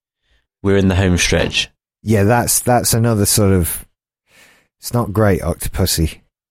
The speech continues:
Speaker 2: It's
Speaker 1: No, it's
Speaker 2: really
Speaker 1: not.
Speaker 2: not great, but it does have Stephen Burkoff shouting a lot with the big thing in his head. <laughs> You'd have had it sorted. That's all I think of when I see him,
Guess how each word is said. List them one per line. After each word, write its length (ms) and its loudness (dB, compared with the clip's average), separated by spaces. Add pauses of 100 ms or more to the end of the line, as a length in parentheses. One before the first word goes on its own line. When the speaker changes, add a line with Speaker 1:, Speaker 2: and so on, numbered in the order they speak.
(260)
Speaker 2:
It's 180 -18
Speaker 1:
No, 140 0
it's 80 4
Speaker 2:
really 260 2
Speaker 1:
not. 80 2
Speaker 2:
not 180 0
great, 280 0
but 100 -2
it 120 0
does 180 0
have 180 -2
Stephen 380 0
Burkoff 380 -2
shouting 440 -2
a 60 -2
lot 220 -2
with 140 -8
the 120 -8
big 240 -10
thing 240 -6
in 80 -2
his 160 -6
head. 260 -6 (600)
<laughs> 100 -4 (2500)
You'd 160 0
have 80 0
had 180 0
it 120 0
sorted. 640 0
That's 300 0
all 160 4
I 80 0
think 300 -2
of 160 0
when 120 2
I 40 0
see 240 0
him, 220 -2